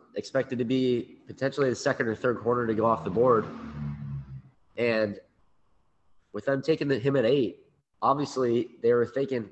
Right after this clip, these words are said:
"We're probably gonna take him here at eight no matter what, 'cause he's gonna be available," unless there was an offensive player they felt was gonna drop that went before him.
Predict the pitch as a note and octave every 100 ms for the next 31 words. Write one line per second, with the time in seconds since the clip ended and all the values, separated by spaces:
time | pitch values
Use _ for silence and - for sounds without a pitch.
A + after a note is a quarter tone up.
0 | - A#2+ D#3 C#3+ C3+ A#2+ D3+ G#2+ A2+ A2
1 | A2+ A#2 - _ G#2+ A#2+ A#2 A2 C3+ -
2 | - G#2+ G#2+ B2+ A2+ G2+ G#2 B2 F#2+ F#2
3 | - _ _ _ _ _ - A#2 B2 D#3
4 | C#3 - - _ - B2 B2 A#2+ A#2 A#2+
5 | B2 A2+ G#2 B2 A#2+ A2+ A2 - A#2+ A2
6 | - A2+ A#2+ A2 G2 G2+ A2+ - - -
7 | _ _ _ - G#2 F#2+ B2 F#2+ - C3
8 | A2+ G2